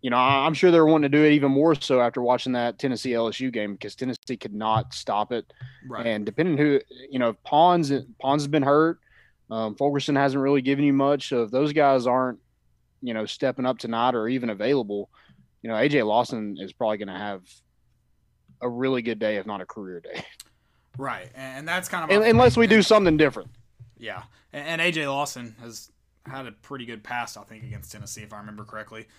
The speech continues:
Speaker 2: Um, I should have probably looked that up since, uh, I talked about that on Sunday. I, I think he's had a, a pretty good pass. Um, and, and then, uh, you know, to the point of where do bigs hurt us? I mean, it, points sometimes,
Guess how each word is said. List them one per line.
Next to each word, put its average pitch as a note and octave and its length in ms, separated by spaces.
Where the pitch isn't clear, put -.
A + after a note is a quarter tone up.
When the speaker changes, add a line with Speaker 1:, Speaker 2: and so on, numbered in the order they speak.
Speaker 2:
Um, A2+ 380
I G#2+ 40
should B2 200
have A#2+ 120
probably A2 280
looked A2 120
that G#2+ 140
up G#2+ 200
since, A2 360
uh, G#2+ 300
I A#2+ 60
talked A#2+ 220
about A#2+ 140
that A2+ 140
on A2 160
Sunday. A2 500
I, G2 140
I - 40
think G#2+ 180
he's G#2+ 140
had G#2+ 160
a, G#2+ 180
a A2 40
pretty G#2+ 240
good G#2 160
pass. A2 460
Um, C#3+ 300
and, B3+ 140
and C4 140
then, B3+ 200
uh, G3+ 40
you G#3+ 140
know, G3 140
to F#3 160
the G3+ 120
point F3 300
of C#3+ 200
where D#3+ 320
do D3+ 80
bigs C#3 340
hurt B2 200
us? A#2+ 260
I C3 60
mean, C#3 220
it, - 160
points - 540
sometimes, F3 680